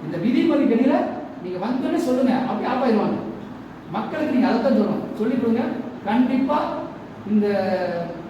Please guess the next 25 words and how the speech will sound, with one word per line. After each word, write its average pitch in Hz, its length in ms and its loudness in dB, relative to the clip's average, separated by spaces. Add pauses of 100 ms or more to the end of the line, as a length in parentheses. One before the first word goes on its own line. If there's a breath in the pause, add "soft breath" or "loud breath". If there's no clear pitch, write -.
(220)
பன்னெண்டு 208 320 4
மாசத்துல 254 320 2 (440)
நீங்க 185 220 -8
தெளிவாயிடலாம். 220 560 2 (640)
அடுத்த - 300 0
மாசம், - 280 2 (960)
ஏன்னா 214 140 2 (140)
இப்போ 247 180 2
வந்து 240 180 4 (960)
ஒரு 220 120 6 (120)
ஜாதகம் 254 260 4
போட்டு 247 200 2
நம்ம 220 260 2
வேற 208 100 2 (160)
ரெண்டு 247 200 4
ஜாதகம் 269 200 4
போட்டு 254 160 2
விளக்கம் 214 220 2
செஞ்சோம். - 260 -2 (360)
அடுத்து - 280 0
நீங்க 247 160 4
இந்த 240 160 2
இதுல 277 200 2
வர்றவங்க 233 340 2 (580)
இனி 247 120 2